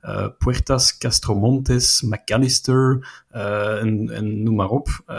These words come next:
dat zijn, dat zijn geen topvoetballers, hè. Maar, maar dat hangt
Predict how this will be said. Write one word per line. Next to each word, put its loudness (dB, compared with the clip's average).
dat -2
zijn, -4
dat -6
zijn -6
geen -14
topvoetballers, -2
hè. -4
Maar, -2
maar -6
dat -2
hangt -2